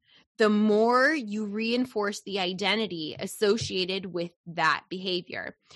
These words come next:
In fact, the word identity was originally derived from the Latin words essentia,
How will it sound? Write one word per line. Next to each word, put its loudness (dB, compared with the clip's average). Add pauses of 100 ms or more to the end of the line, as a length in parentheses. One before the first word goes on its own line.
(160)
In -2
fact, 2
the 2
word 2
identity 0
was -4
originally -4
derived -2
from -12
the -4
Latin 0
words -8
essentia, -2